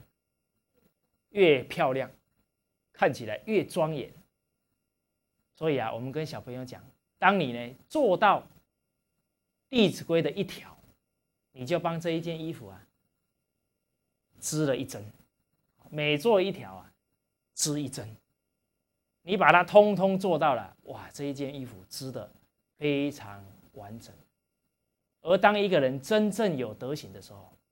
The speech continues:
不需要去要求别人来尊重他，不需要要求别人啊，来欣赏、来接近他。所有的朋友会怎么样？会来亲近你，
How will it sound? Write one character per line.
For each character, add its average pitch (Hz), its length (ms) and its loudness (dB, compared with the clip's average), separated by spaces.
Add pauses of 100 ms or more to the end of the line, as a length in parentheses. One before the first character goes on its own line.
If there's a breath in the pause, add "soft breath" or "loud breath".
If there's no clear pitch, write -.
不 202 140 -4
需 180 220 -4
要 170 140 2
去 165 200 -10
要 196 280 2
求 120 300 -8
别 131 220 -8
人 120 120 -8
来 113 140 -14
尊 127 240 -12
重 113 180 -16
他， 107 140 -20 (580)
不 202 120 -6
需 190 240 -2
要 180 200 6
要 214 300 4
求 123 480 -6
别 143 160 -6
人 113 240 -8
啊， 101 300 -18
来 131 120 -8
欣 160 320 -8
赏、 98 280 -16
来 117 120 -12
接 131 220 -10
近 117 180 -14
他。 95 400 -20 (1700)
所 208 360 4
有 190 120 10
的 156 80 2
朋 156 280 -2
友 101 280 0 (140)
会 165 80 -8
怎 120 100 -8
么 113 80 -10
样？ 123 160 -8 (1700)
会 151 160 -12
来 113 340 -10
亲 143 420 -10
近 139 220 -12
你， 98 180 -20